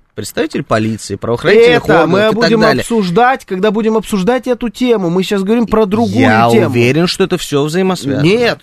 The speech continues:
Speaker 2: ну ты
Speaker 1: Ну,
Speaker 2: вот серьёзно
Speaker 1: см-,
Speaker 2: считаешь, что
Speaker 1: а за что тогда
Speaker 2: человек,
Speaker 1: ставить
Speaker 2: который
Speaker 1: оценки? Только
Speaker 2: в случае
Speaker 1: пятёрки за
Speaker 2: чего
Speaker 1: поведение?
Speaker 2: вдруг тебе ножом угрожает в пятом классе, ты ему такой: "А, неудовлетворительно".
Speaker 1: <laughs> Не, ну ножом ты уже перегинаешь, но мат
Speaker 2: Родителей в школу.
Speaker 1: Я
Speaker 2: Да ты его
Speaker 1: считаю, что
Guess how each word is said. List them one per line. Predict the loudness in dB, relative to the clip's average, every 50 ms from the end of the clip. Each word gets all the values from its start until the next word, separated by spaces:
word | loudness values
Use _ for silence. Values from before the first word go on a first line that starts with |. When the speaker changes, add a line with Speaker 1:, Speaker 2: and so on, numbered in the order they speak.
| -6
Speaker 2:
ну | -4 -4 -2
ты | -2 -4 -2
Speaker 1:
Ну, | -2 -2
Speaker 2:
вот | -4 -2
серьёзно | 0 0 2 2 2 2 0 -2
Speaker 1:
см-, |
Speaker 2:
считаешь, | -4 -6 -6 -2 -2 -2 -2 -2
что | -2 -2
Speaker 1:
а | 0
за | 0 0 -2
что | -2 -4 -4
тогда | -2 0
Speaker 2:
человек, | 2 2 4 4 4 4 2
Speaker 1:
ставить | 2 2 2
Speaker 2:
который | 0 0 2 2 2 2 2 0
Speaker 1:
оценки? | 0 -2 -4
Только | -2 -2 0
Speaker 2:
в | 2
случае | 2 2 2 2
Speaker 1:
пятёрки | 2 2 0
за | 0 0
Speaker 2:
чего | 0 2 2
Speaker 1:
поведение? | 2 2 2 0 0
Speaker 2:
вдруг | 0 0 -2 -2
тебе | -2 0 0 2 2
ножом | 2 0 0 0 0 0 2 2
угрожает | 0 2 0 0 0 0 0 -2 -2 -2 -4 -8 -12 -14 -16 -18 -18 _
в | -12 -12 -12 -12 -6 -2
пятом | 0 0 0 0 -2 -4 -4
классе, | -2 0 0 2 2 0 -2 -6 -12 -16 -10 -10 -8 -8 -8 -2
ты | 0 2 2
ему | 2 2 0 0
такой: | 0 -2 2 2 0 0 0 -6 -10 _ 0
"А, | 0 2 2 2 2 0 0 -2 -6 _ _ 0 2 4 4 4 4 4 2 2 0 0 0 0 0 0 0 0
неудовлетворительно". | 0 2 2 2 2 0 -2 -2 -2 -4 -4 -6 -4 -4 -2 0 0 0 0 -2 -2 -4 -8 -10 -14 _
Speaker 1:
<laughs> | _ -6
Не, | -4 -4 -2
ну | -2 -4
ножом | -4 -4 -2 0 0 -2 -2 -2
ты | -4 -4
уже | -4 -4 -6
перегинаешь, | -6 -6 -6 -4 -4 -4 -2 0 0 0 0 0
но | 2 2 2 2
мат | 4 4 4 2
Speaker 2:
Родителей | 2 0 0 0 0 2 2 2 0
в | 0
школу. | -2 -6 -4 0 0 2 2 2 2 0 -2 -4 -6 -2
Speaker 1:
Я | 0 0
Speaker 2:
Да | 0 2
ты | 0
его | 0 2 2
Speaker 1:
считаю, | 2 2 2
что | 0